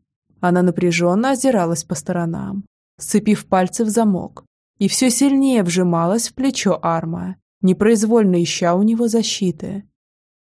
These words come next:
Альф заметил перемену в её настроении. «Что случилось?» «Всё хорошо, просто немного неуютно себя чувствую»,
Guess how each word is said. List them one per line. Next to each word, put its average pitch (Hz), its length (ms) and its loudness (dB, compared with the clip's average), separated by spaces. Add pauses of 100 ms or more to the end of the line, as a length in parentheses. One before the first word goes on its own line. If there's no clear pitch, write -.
(420)
Альф 180 240 2
заметил 233 600 0
перемену 175 560 0
в 240 60 -10
её 233 300 0
настроении. 170 960 -6 (580)
«Что 190 260 0
случилось?» 208 800 0 (800)
«Всё - 220 -2
хорошо, 220 640 -4 (320)
просто 233 340 0
немного 269 400 2
неуютно 269 520 2
себя 240 280 0
чувствую», 185 720 -6